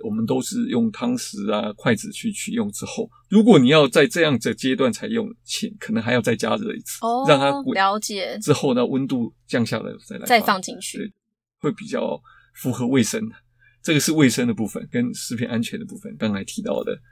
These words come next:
Speaker 1: 呃，考量点是不一样的。
Speaker 2: 这样，我觉得这个应该对大家都蛮受用的，因为现在大家好像都很习惯会带便当，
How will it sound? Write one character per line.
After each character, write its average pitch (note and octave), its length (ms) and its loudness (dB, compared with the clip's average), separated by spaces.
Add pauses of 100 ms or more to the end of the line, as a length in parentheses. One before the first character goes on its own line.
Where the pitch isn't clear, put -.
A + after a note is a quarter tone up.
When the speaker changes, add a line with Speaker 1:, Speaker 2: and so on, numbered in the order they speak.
(220)
Speaker 1:
呃， - 120 -20
考 - 220 -6
量 - 160 -4
点 - 180 -6
是 - 140 -10
不 - 80 -4
一 G#3 140 -8
样 - 120 -8
的。 - 160 -20 (240)
Speaker 2:
这 C4+ 140 -6
样， A#3+ 100 -2
我 G#3 100 -6
觉 G#3+ 120 -8
得 A3 80 -8
这 B3 120 0
个 G#3+ 220 -6
应 G#3+ 80 -10
该 G#3+ 260 -6 (120)
对 A3 160 2
大 G#3+ 120 4
家 G#3 140 2
都 G#3+ 80 0
蛮 F#3+ 180 0
受 G3 320 2
用 F#3 220 -4
的， A#2 100 -10
因 A3 120 -6
为 A#3 100 -2
现 A#3+ 180 -4
在 A3+ 300 -2 (340)
大 G#3+ 120 -2
家 A3+ 100 0
好 G3 100 -4
像 G#3+ 200 -4
都 G#3+ 100 -4
很 G#3+ 160 -12
习 - 240 -8
惯 G3 240 -4
会 F#3+ 380 -12
带 G3 160 -6
便 F3+ 240 -10
当， F3+ 320 -8